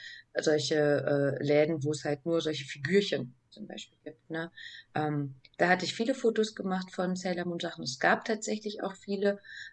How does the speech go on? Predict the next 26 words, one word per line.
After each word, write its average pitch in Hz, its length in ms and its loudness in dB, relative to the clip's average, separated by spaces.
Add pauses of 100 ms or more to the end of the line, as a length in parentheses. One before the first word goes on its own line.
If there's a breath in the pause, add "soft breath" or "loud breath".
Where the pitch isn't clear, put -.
(120)
Ähm, 156 320 -4
Tanja 180 340 0
meinte 180 300 2
dazu, 175 420 0
da 151 140 4
sind 180 240 -2
aber - 180 2
auch 151 80 0
Sachen, 165 320 -6
wo 156 80 -2
sie 151 160 -4
in 151 80 -4
den 151 160 -2
Jahren 151 320 0
öfter 185 320 -2
drin 175 320 -6
war, 165 180 -2 (300 loud breath)
die 165 80 -2
dann 156 220 0
halt 156 160 0
seit 156 180 0
dem 156 100 0
ersten 185 360 0
Mal 165 200 2
schon 175 200 -4
verstaubt 175 520 -2